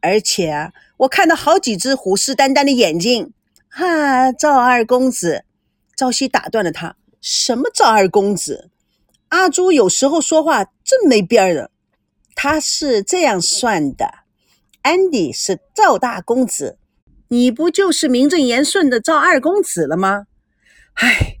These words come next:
他们拍戏的人太喜欢耍嘴皮子了，有时候我听了半天都听不懂他们在说什么。”那是因为你反应迟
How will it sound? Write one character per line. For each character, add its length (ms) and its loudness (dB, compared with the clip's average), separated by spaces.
他 160 -4
们 120 -2
拍 240 -4
戏 220 -2
的 100 2
人 280 0
太 220 0
喜 200 -2
欢 160 -2
耍 200 0
嘴 160 -2
皮 260 -6
子 140 0
了， 160 -6
有 120 -2
时 200 -2
候 200 4
我 160 2
听 160 -4
了 80 2
半 220 2
天 180 0
都 140 0
听 240 0
不 80 4
懂 160 -2
他 140 -6
们 80 -4
在 100 0
说 220 -2
什 180 -8
么。” 140 -14
那 220 0
是 180 -4
因 220 -2
为 180 4
你 440 -2
反 480 -6
应 320 -2
迟 520 -6